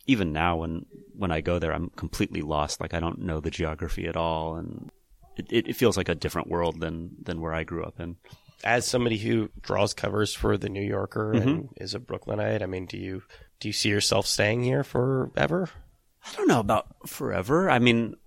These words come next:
Speaker 1: for, for a good chunk of time, for sure, though, because
Speaker 2: Yeah.
Speaker 1: we've really settled in here. Uh, this is where we had our kids and, and put them in school. And I mean,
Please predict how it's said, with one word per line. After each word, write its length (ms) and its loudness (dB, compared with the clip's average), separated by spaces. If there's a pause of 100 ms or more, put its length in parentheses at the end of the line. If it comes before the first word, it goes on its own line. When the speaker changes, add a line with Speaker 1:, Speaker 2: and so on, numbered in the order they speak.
(300)
Speaker 1:
for, 300 8
for 480 8 (580)
a 80 0
good 180 6
chunk 240 6
of 80 2
time, 320 2
for 160 -4
sure, 240 0
though, 180 -2
because 260 0
Speaker 2:
Yeah. 80 2
Speaker 1:
we've 140 0
really 320 0 (1200)
settled 380 2
in 160 4
here. 520 -2
Uh, 400 -6 (260)
this 200 -10
is 80 -12
where 160 -2
we 300 -6 (880)
had 180 0
our 100 0
kids 380 -2
and, 260 -2 (220)
and 340 -6
put 140 2
them 120 0
in 120 0
school. 520 0
And 260 -4 (240)
I 120 -12
mean, 340 -6